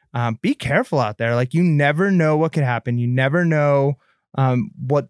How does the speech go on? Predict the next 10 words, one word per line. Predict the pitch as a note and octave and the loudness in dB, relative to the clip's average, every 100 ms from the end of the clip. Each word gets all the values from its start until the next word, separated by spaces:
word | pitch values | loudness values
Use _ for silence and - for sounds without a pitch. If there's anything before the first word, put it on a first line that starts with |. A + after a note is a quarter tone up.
| - | -6
what | C#3+ C#3+ - | -4 -4 -4
potentially | C3+ - E3+ - E3 | -4 -2 -2 0 0
is | D3+ | 2
out | C3 C3 B2 | 2 0 0
there. | A2 A#2+ | -2 -2
So | D3 C#3 C3+ C3 - _ _ _ _ _ D3 | 0 0 0 -2 -8 _ _ _ _ _ 0
just | F#3+ A#3+ | 0 0
be | |
careful. | G#3 G3+ F#3 G3 - D3 | 0 0 0 -2 -2 -2
Um, | D3 C#3 C3 C3 | 0 2 0 -2